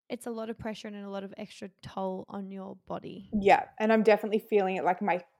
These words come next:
Speaker 2: hips and my pelvis now, I'm really feeling it. <laughs>
Speaker 1: Yeah, I bet. <laughs>
Speaker 2: Yeah.
Speaker 1: Give yourself a break. You're doing <laughs> so
Speaker 2: Oh,
Speaker 1: well.
Speaker 2: thanks. <laughs>
Speaker 1: But I guess that's where, that's everything that we have to ask you to,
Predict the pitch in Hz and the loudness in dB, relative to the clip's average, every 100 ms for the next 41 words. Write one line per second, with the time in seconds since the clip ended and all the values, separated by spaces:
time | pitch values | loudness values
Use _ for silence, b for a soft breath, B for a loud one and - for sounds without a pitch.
0 | _ _ _ _ - 208 - 202 180 - | _ _ _ _ 2 2 2 0 2 2
1 | 175 160 170 - 170 180 180 170 165 - | 0 2 -2 -4 -4 -4 -6 -6 -6 -4
2 | 185 - - - - 233 - 240 - _ | -8 -8 -10 -10 -6 -6 -4 -6 -8 _
3 | _ _ _ _ _ _ - 233 220 208 | _ _ _ _ _ _ -10 -6 -4 -4
4 | - 226 226 202 294 285 - 330 - 269 | -8 -12 -12 -6 -4 -4 -6 -10 -8 -2
5 | 233 226 190 277 359 285 262 254 233 208 | 6 10 10 8 2 2 -4 -4 -4 -10
6 | 208 269 262 240 254 285 330 - 381 330 | -8 -6 -4 -4 -6 -4 -6 -8 -8 0
7 | 349 339 330 311 220 220 220 - 285 - | 2 4 4 4 4 4 2 -6 -8 -2
8 | 269 - 247 240 _ - 269 - 294 262 | -2 -2 -6 -6 _ 4 4 4 0 -2
9 | 320 - 359 370 330 311 277 269 269 _ | -4 -2 -4 -4 -4 -4 -2 -2 -4 _
10 | _ _ _ - 233 - 233 226 226 - | _ _ _ -2 -2 0 -4 -4 -10 -10
11 | 160 233 220 214 202 196 202 196 - 202 | -10 -8 -6 -8 -8 -4 -4 -6 -10 -10
12 | - | -10